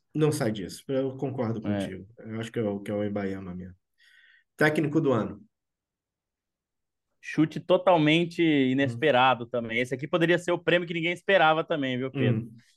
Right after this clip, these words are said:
Speaker 2: Mas eu vou de Adrian Griffin. Eu acho que o Bucks tá com sangue nos olhos, eles vão querer mostrar serviço, o Giannis tá com a energia renovada, né? Pressionou, pressionou o front office, e aí fizeram o que ele queria, entre aspas, né?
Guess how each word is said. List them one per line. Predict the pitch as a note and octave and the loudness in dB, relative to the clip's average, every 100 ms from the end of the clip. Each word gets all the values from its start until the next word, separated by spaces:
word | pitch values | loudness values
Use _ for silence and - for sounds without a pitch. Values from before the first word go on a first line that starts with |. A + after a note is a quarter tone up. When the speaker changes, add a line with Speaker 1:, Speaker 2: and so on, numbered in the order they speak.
| _ - | _ 0
Speaker 2:
Mas | C3 | 2
eu | C#3+ C3+ | 4 4
vou | D3 | 2
de | D3 D3+ | 2 2
Adrian | D3+ C#3+ E3 D3+ E3 | 4 4 2 0 -2
Griffin. | C#3 D3 C#3 G#2 F#2+ _ _ | -2 -2 -2 -10 -14 _ _
Eu | G#2+ A#2+ | 0 2
acho | C3 C3 | 2 0
que | B2+ C3+ | -8 -4
o | C3 | -2
Bucks | A#2+ C3 C3 - - - | 2 2 2 -8 -8 -2
tá | C#3 | 0
com | C#3+ | -2
sangue | B2+ C3+ B2+ | -4 -2 0
nos | B2 A#2 A#2+ | -2 -2 2
olhos, | D#3 G3 G3 G3+ - _ _ _ _ | 6 6 4 -4 -10 _ _ _ _
eles | A#2 A#2+ A#2 | -4 -4 0
vão | C#3 | 0
querer | D3+ D3+ C3+ | 2 2 2
mostrar | C3 B2+ B2 | 0 0 -2
serviço, | - A2+ A2+ D#3+ G3 G3+ - G3 F#3 | -2 -6 -6 -4 -4 -4 -4 -2 -2
o | C#3+ C3+ | 0 2
Giannis | C3+ C#3+ B2+ | 2 2 -2
tá | - B2+ | -2 -2
com | B2+ B2+ B2+ A#2 A#2 - _ _ - | -4 -6 -4 -4 -8 -16 _ _ -4
a | G#2+ A2+ A2 G#2+ A2 | 0 2 2 2 0
energia | A#2+ C3 A#2+ A2 D#3 | 0 0 -2 -2 0
renovada, | C3+ C#3 A#2+ A#2 D3+ G3+ A3 F#3+ | 0 0 0 2 4 4 4 0
né? | D#3 F3+ G3+ _ _ _ | -2 -2 -4 _ _ _
Pressionou, | C3+ C3+ B2+ D3 | -8 -6 -2 -2
pressionou | E3+ D#3 C#3+ C#3+ | 0 -4 -2 -4
o | |
front | C3+ C#3 B2+ | -2 -8 -2
office, | B2+ C3+ C3+ - A#2+ _ _ _ _ - | 2 2 0 -8 -18 _ _ _ _ 0
e | B2+ | 4
aí | C3 | 4
fizeram | C3 D#3 A#2+ C#3 D3+ D3+ | 2 -4 2 4 4 4
o | C3+ | 0
que | C3 | -2
ele | C#3 | -4
queria, | C3+ - D3 D3+ C4 C#4 C#3+ | -4 -4 -2 4 6 8 6
entre | C3 C3+ | 2 -2
aspas, | C3 E3+ C#4 - F#3+ | 2 2 0 -6 -10
né? | E3+ G3+ | -8 -12